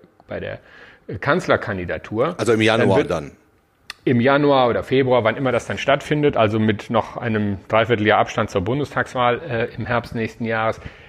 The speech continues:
Speaker 1: wenn er so weit vorne liegt, dann wird es Menschen in der C D U geben, die sagen, wir wollen die Bundestagswahl gewinnen und, äh, wir kriegen die meisten Mandate, äh, und behalten das Kanzleramt am besten mit Markus Söder.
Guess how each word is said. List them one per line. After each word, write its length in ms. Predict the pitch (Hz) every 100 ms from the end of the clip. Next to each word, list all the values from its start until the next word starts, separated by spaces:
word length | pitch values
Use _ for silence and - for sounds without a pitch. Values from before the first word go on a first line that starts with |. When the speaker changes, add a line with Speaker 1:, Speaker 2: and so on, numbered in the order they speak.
| - _
Speaker 1:
wenn 300 | 117 104 147
er 160 | 151 131
so 240 | 113 226
weit 180 | 220 170
vorne 300 | - 151 147
liegt, 260 | 110 110 -
dann 220 | 123 107
wird 180 | 151 -
es 220 | 165 -
Menschen 400 | 117 135 - 127
in 140 | 139
der 120 | 123
C 160 | - 135
D 120 | 135
U 180 | 151 143
geben, 380 | 135 123 127 135
die 160 | 131
sagen, 340 | 113 117 120 120
wir 160 | 120
wollen 220 | 101 123 117
die 40 |
Bundestagswahl 680 | 101 160 - 101 - 87 85
gewinnen 400 | 90 90 92 160 - - - - -
und, 240 | 117 110 - -
äh, 320 | 147 120 110
wir 120 | 113
kriegen 180 | - 135
die 80 | 127
meisten 340 | 113 110 -
Mandate, 720 | 135 107 101 95 110 135 139 -
äh, 160 | 139 120
und 320 | 110 127 104
behalten 320 | 110 110 120
das 120 | 110
Kanzleramt 460 | - 107 - 117 123
am 120 | 123
besten 240 | 104 - 113
mit 100 | 117
Markus 400 | 98 - 110 -
Söder. 360 | 113 101 78